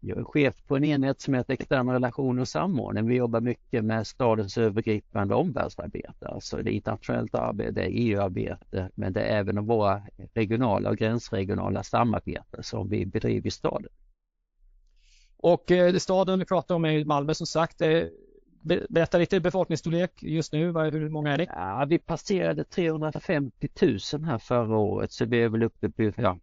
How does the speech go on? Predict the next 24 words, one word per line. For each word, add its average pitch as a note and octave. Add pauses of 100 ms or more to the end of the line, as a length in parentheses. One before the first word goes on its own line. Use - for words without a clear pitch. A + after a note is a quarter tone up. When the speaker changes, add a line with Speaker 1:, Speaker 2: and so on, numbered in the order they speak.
Speaker 1:
det G2+
är F#2+
väl F2+
säkert -
två, B2+
trehundrafemtiotvå, C3+ (160)
femtiotre B2+
tusen. B2
Vi B2+
är B2
på -
väg B2+
mot A#2
en G#2
halv B2+
miljon A2
stad. G#2
Vi A#2
är A2+
Sveriges A#2
väx-, -
snabbast A#2
växande A2
storstad. A#2+